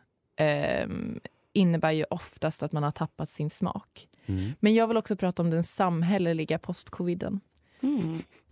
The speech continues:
Speaker 1: Hur samhället har tappat sin smak. För att mellan tjugotjugoett till tjugotjugotvå så växte Piccadilly i omsättning med femtiotre procent.
Speaker 3: Det är jättemycket.
Speaker 2: Det är helt otroligt.
Speaker 1: Det är så ot-, och de har inte bara skalat upp till fler salladsbarer, utan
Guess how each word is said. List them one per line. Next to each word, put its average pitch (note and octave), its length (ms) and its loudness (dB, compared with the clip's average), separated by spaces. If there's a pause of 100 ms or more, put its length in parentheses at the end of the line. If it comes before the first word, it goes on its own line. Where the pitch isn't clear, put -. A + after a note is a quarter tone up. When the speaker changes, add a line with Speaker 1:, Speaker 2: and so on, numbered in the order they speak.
(180)
Speaker 1:
Hur G3+ 160 4
samhället A3 640 2
har - 80 -6
tappat F#3+ 360 0
sin E3 200 -4
smak. - 540 -8 (800)
För A#3 280 4
att A3 280 2 (300)
mellan A#3+ 460 6
tjugotjugoett E3+ 580 0
till C#3+ 100 -2
tjugotjugotvå D#3 600 0
så F3 140 -4
växte A3 600 -2
Piccadilly D#3+ 500 0
i D3+ 60 2
omsättning D#3 760 0
med D#3 120 2
femtiotre F#3+ 960 0
procent. - 960 -4
Speaker 3:
Det F3 160 -2
är D#3+ 40 2
jättemycket. D#3 680 -4
Speaker 2:
Det - 80 -6
är - 220 -6
helt - 200 -10
otroligt. C3 280 -2
Speaker 1:
Det C#3+ 80 2
är D#3+ 40 0
så - 180 -6
ot-, - 280 -8
och G3+ 160 4
de G#3+ 240 4
har A3+ 80 4
inte A3 220 2
bara A#3 220 4
skalat E3 440 0
upp - 220 -4
till - 140 -4
fler D3 360 2
salladsbarer, D#3 760 0
utan D#3 300 -2